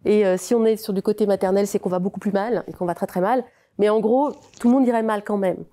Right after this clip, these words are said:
Et qu'il y a la sexualité, et ce serait dans le, dans le, c'est-à-dire Freud en était convaincu jusqu'à la fin de sa vie, qu'il y avait quelque chose d'effractant dans la sexualité qui, de toute façon, détruisait.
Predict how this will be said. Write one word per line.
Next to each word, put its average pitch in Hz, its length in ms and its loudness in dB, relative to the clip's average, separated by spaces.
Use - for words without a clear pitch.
Et 202 80 -2
qu'il 190 160 -2
y 208 60 2
a 196 100 2
la 202 140 -2
sexualité, 226 680 0
et 202 60 0
ce 214 140 -4
serait 226 200 0
dans 202 160 0
le, 196 280 2
dans 190 180 0
le, 190 180 0
c'est-à-dire 185 280 -6
Freud 247 280 0
en 190 160 2
était 185 180 0
convaincu 196 500 0
jusqu'à 202 240 -4
la 190 80 0
fin 185 160 -4
de 180 40 -2
sa 247 200 0
vie, 285 160 4
qu'il 208 140 0
y 190 60 2
avait 190 140 2
quelque 214 240 0
chose 240 220 0
d'effractant 226 520 0
dans 220 120 0
la 185 80 2
sexualité 196 560 -2
qui, 226 80 -2
de 208 80 2
toute 214 160 -4
façon, 247 300 0
détruisait. 220 640 0